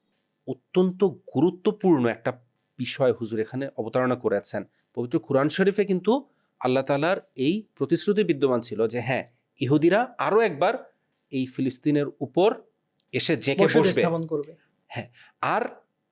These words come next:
Speaker 1: সেই সাথে আল্লাহ তাআলার এই প্রতিশ্রুতিও রয়েছে, "আন্নাল আরদা ইয়ারিসুহা ইবাদিয়া সলিহুন।" এই যে পবিত্র ভূমি ফিলিস্তিন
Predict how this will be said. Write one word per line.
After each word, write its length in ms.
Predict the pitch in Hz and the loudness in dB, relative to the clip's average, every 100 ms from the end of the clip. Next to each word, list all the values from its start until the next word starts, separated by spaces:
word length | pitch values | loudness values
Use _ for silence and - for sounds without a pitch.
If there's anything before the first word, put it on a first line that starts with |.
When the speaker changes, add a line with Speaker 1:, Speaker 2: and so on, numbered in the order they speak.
| _ | _
Speaker 1:
সেই 220 | - 185 | -4 -2
সাথে 240 | 190 254 240 | 0 0 2
আল্লাহ 180 | 202 190 | 2 2
তাআলার 420 | 185 220 226 _ - | 2 2 0 _ -2
এই 140 | 175 | 0
প্রতিশ্রুতিও 640 | 180 175 190 - 220 240 202 | 2 0 0 -2 0 2 4
রয়েছে, 420 | 131 120 - 214 - | 4 2 0 -2 0
"আন্নাল 340 | 151 156 156 151 | 0 2 2 2
আরদা 320 | 135 131 165 | 0 2 0
ইয়ারিসুহা 560 | 117 113 113 - 123 131 | 2 0 -2 -6 -6 -4
ইবাদিয়া 320 | 113 110 117 | -4 -6 -6
সলিহুন।" 520 | - 107 107 110 95 - _ _ _ _ | -2 -2 -2 -4 -12 -14 _ _ _ _
এই 160 | 156 196 | 0 0
যে 120 | 233 | 0
পবিত্র 420 | 180 165 170 180 | 2 0 2 0
ভূমি 440 | 139 120 123 95 - _ _ _ | 0 0 -2 -2 -10 _ _ _
ফিলিস্তিন 560 | 135 120 117 143 104 | -4 -2 -2 -2 -2